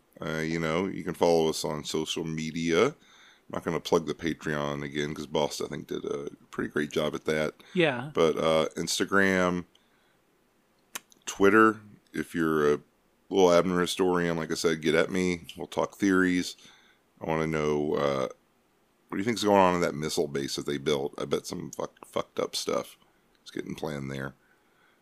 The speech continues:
Speaker 1: You know, so if you wanna talk about that
Speaker 2: At Raincoat Report.
Speaker 1: uh, at Gmail.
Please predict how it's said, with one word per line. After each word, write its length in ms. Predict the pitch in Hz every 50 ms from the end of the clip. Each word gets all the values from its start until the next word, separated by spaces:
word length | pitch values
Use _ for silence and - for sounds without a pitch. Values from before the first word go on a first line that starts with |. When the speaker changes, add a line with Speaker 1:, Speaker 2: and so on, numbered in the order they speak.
| _ _ -
Speaker 1:
You 100 | 80 80
know, 200 | 80 78 82 87
so 180 | - - -
if 100 | 85 -
you 60 | 95 98
wanna 120 | 101 95
talk 200 | - 107 104 101
about 220 | 95 98 98 85 107
that 360 | 104 92 87 90 101 - - _ _ _ - _ - - -
Speaker 2:
At 200 | - 147 151 -
Raincoat 460 | 170 160 165 160 143 - 143 135 131 -
Report. 480 | 131 131 - - 143 131 135 - - _ _ - 76
Speaker 1:
uh, 240 | 80 82 82 85 87
at 80 | 80
Gmail. 540 | - 87 90 87 82 80 78 78 80 82